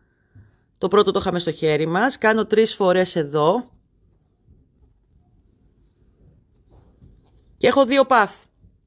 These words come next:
Εντάξει; Λοιπόν, πάμε. Κρατάω. Περνάω και κλείνω.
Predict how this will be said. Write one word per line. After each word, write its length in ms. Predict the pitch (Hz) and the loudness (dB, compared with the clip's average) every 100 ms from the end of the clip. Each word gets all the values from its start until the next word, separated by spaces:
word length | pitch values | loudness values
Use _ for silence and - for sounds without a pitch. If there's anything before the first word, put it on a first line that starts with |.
| - | -6
Εντάξει; 720 | 208 214 - 311 285 160 - _ _ _ _ _ _ _ _ _ _ _ _ _ _ _ _ _ _ _ _ _ _ _ - | -2 -2 -2 0 2 0 -6 _ _ _ _ _ _ _ _ _ _ _ _ _ _ _ _ _ _ _ _ _ _ _ -4
Λοιπόν, 420 | 226 233 170 - | 2 2 2 -2
πάμε. 400 | 262 254 175 147 _ _ _ | 2 2 0 -10 _ _ _
Κρατάω. 720 | - 208 - 262 254 185 147 _ _ _ _ _ | -2 -2 2 2 4 2 -4 _ _ _ _ _
Περνάω 600 | - 196 196 196 196 220 | -8 -6 -4 -2 0 0
και 140 | 254 247 | -2 -2
κλείνω. 480 | 254 254 185 143 | 0 2 0 -4